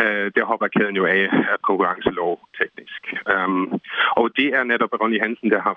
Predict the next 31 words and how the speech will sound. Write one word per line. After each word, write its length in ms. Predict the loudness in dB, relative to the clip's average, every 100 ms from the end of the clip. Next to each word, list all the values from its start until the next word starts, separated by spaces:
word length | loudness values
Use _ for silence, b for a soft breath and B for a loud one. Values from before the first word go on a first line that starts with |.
| 0
fået, 180 | 2 4 4
øh, 180 | 2 0
den 100 | 0
her 80 | 0
sag 340 | 0 0 0 -2
op 100 | -2
at 100 | 0 0
køre. 180 | -2 -6 B B B B 0
Men, 240 | 2 2
øh, 500 | 0 -2 -2 0 0 0 -2
det 180 | 0 0 0
er 160 | 0
jo 180 | 0 -2 0 0
også, 220 | 2 2 2 0 B B B B B 0
øh, 200 | 4 4
stærk 240 | 2 0 -2
tobak, 280 | -2 -2 0
fordi 280 | 0 2 0 2
hvis 160 | 2 0 -2 2
det 140 | 4
viser 320 | 2 2 0 2
sig, 120 | 0 0
at 60 | 0
det 80 | 2 4
er 60 |
en 140 | 2 4 4
udbredt, 420 | 4 2 2 2 0
eller 140 | 0
endnu 220 | 0 -2 0
mere 140 | 0
udbredt 340 | 0 2 0